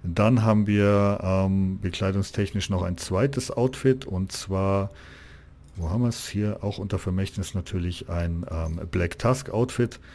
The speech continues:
Was mir jetzt persönlich, ähm, sehr gefällt,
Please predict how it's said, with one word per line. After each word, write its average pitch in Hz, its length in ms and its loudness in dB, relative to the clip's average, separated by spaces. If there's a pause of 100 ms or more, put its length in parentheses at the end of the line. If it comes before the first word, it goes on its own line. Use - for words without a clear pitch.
(1080)
Was 92 440 -2
mir 98 260 4
jetzt - 720 -4
persönlich, 107 1300 0
ähm, 98 420 2
sehr 92 400 4
gefällt, 139 680 4